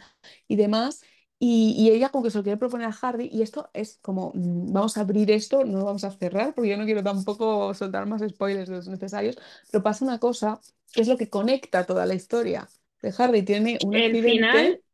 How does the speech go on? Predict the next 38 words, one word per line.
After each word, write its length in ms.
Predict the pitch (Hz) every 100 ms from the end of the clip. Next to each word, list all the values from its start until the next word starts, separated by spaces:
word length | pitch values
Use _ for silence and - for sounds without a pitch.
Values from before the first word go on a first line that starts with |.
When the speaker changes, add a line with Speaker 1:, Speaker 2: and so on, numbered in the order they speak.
| _ _ _ _ -
Speaker 2:
a 120 | 202
mí 140 | 233
me 140 | 254 262 220
Speaker 1:
No 100 | 220
lo 80 | 233
voy 100 | 254
a 20 |
Speaker 2:
dejó 20 |
Speaker 1:
decir, 260 | 320 - 170
no 60 |
lo 60 | 196
voy 80 | 185
a 20 |
Speaker 2:
loca. 200 | 180 -
Speaker 1:
decir. 180 | 370 - _ _ _ _ -
Speaker 2:
No, 300 | 220 208 180
Speaker 1:
Yo 80 | 302
Speaker 2:
no, 0 |
Speaker 1:
me 100 | 359
lo 120 | 285
Speaker 2:
no. 0 |
Speaker 1:
lié 140 | 262
un 120 | 254
poco, 440 | - 170 165 170 -
pero 220 | 247 247
sí 100 | 247
que 60 | 247
es 40 | 311
verdad 180 | 302
que 80 | 247
tiene 140 | 214 233
un 60 |
accidente 680 | 254 254 254 269 254 262 285 _ _ _ _
que 100 | 262
es 120 | 262
lo 120 | 214
que 120 | 214 285
vincula 720 | 269 254 269 269 190 135